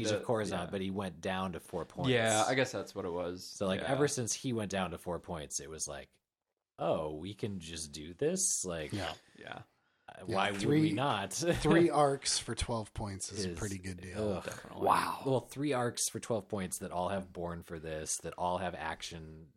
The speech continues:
Speaker 1: like, double modded action economy.
Speaker 3: One, one of
Speaker 1: One
Speaker 3: which
Speaker 1: of
Speaker 3: is
Speaker 1: which
Speaker 3: an
Speaker 1: has an extra
Speaker 3: I five with an
Speaker 1: shield
Speaker 3: extra
Speaker 1: with
Speaker 3: shield
Speaker 1: selfless.
Speaker 3: and selfless.
Speaker 4: Oh,
Speaker 1: It's just
Speaker 4: gross.
Speaker 1: like, what
Speaker 3: Yeah.
Speaker 1: on earth?
Speaker 4: <laughs>
Speaker 1: Um, but yeah, I don't know. I,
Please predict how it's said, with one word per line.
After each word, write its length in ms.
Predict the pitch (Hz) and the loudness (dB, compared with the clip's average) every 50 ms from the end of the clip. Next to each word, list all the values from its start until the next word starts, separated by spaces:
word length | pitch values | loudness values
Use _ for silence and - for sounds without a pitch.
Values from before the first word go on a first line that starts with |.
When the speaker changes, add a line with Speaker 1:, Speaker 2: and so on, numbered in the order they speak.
| _ | _
Speaker 1:
like, 280 | - 87 80 76 85 80 | -8 -8 -6 -6 -10 -6
double 280 | 78 87 85 87 90 85 | -2 -2 0 0 -2 -4
modded 560 | 85 85 82 80 82 82 82 82 80 80 80 - | -2 -2 -2 -2 -2 -2 -4 -4 -6 -8 -10 -8
action 360 | 80 82 82 - - - 85 | -6 -6 -6 -6 -6 -8 -8
economy. 800 | 82 - - 82 80 80 78 78 80 78 76 78 78 76 - - - _ | -10 -8 -6 -6 -6 -6 -6 -10 -10 -12 -14 -14 -16 -18 -20 -20 -8 _
Speaker 3:
One, 260 | 123 127 139 156 151 | 2 4 4 4 4
one 160 | 170 156 165 165 | 4 6 6 6
of 100 | 143 135 | 6 6
Speaker 1:
One 100 | 147 147 | 6 6
Speaker 3:
which 100 | - 160 | 8 6
Speaker 1:
of 100 | 156 - | 6 6
Speaker 3:
is 40 | |
Speaker 1:
which 80 | - 135 | 6 4
Speaker 3:
an 100 | 110 95 | 4 2
Speaker 1:
has 40 | 95 | 2
an 260 | - 131 131 143 151 | 4 6 6 6 6
extra 220 | - - - 139 | 6 4 6 6
Speaker 3:
I 0 | 131 123 123 120 | 8 8 8 8
five 180 | 117 123 123 113 | 8 6 4 4
with 0 | |
an 60 | 120 120 | 4 4
Speaker 1:
shield 200 | 123 120 117 110 | 6 6 6 6
Speaker 3:
extra 200 | 107 107 104 110 | 4 4 4 4
Speaker 1:
with 80 | 104 123 | 4 4
Speaker 3:
shield 360 | - - - 117 113 117 113 | 6 6 6 6 6 4 4
Speaker 1:
selfless. 320 | 110 98 95 95 127 123 120 | 2 2 4 6 6 6 6
Speaker 3:
and 120 | 120 123 | 6 4
selfless. 760 | - - - 107 107 110 - - 90 87 90 95 - - - _ _ _ | 4 4 2 2 0 -2 -4 -8 -12 -12 -12 -14 -16 -18 -20 _ _ _
Speaker 4:
Oh, 180 | 131 135 131 107 | 4 6 6 6
Speaker 1:
It's 80 | 95 92 | 2 2
just 60 | 87 | 4
Speaker 4:
gross. 680 | 95 110 131 151 151 123 95 90 87 85 - - - - | 6 8 8 8 8 6 4 4 2 0 0 -2 -6 -8
Speaker 1:
like, 80 | 90 | -10
what 220 | 95 95 113 113 110 | -2 0 2 2 2
Speaker 3:
Yeah. 160 | 98 87 82 | 2 0 -2
Speaker 1:
on 100 | 82 87 | -4 -6
earth? 420 | - 98 98 92 85 82 - - - _ _ _ | -6 -4 -4 -2 -2 -4 -6 -10 -20 _ _ _
Speaker 4:
<laughs> 460 | - 107 92 - - - _ - _ - | 2 4 4 4 0 -6 _ -12 _ 4
Speaker 1:
Um, 480 | 294 302 - - 85 82 - - - - - - _ _ _ _ _ - - - | 4 4 4 2 -2 -6 -6 -8 -10 -12 -14 -20 _ _ _ _ _ -20 -14 0
but 120 | - 156 | 0 2
yeah, 180 | 160 190 220 208 - | 4 4 2 2 2
I 100 | 165 190 | 2 2
don't 120 | 208 208 | 2 4
know. 120 | 208 214 165 | 4 2 2
I, 240 | 113 120 139 - | 2 0 -2 -2